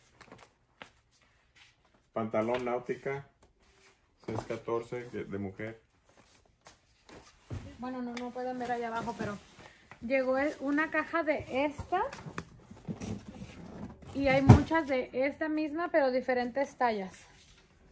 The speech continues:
Speaker 2: Miren, con su nudito abajo. Este es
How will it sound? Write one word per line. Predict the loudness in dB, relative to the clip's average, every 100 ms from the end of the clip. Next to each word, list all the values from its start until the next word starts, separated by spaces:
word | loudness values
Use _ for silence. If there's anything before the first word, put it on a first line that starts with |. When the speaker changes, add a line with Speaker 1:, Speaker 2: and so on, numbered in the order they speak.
| -20 -20 _ -6 0
Speaker 2:
Miren, | 2 2
con | 2 2 2
su | 2 4
nudito | 4 4 0 2 2
abajo. | 4 4 4 2 0 0 2 -2 -8 -20 -20 -18 -18 -18 -20 -8 -4
Este | 0 0
es | 0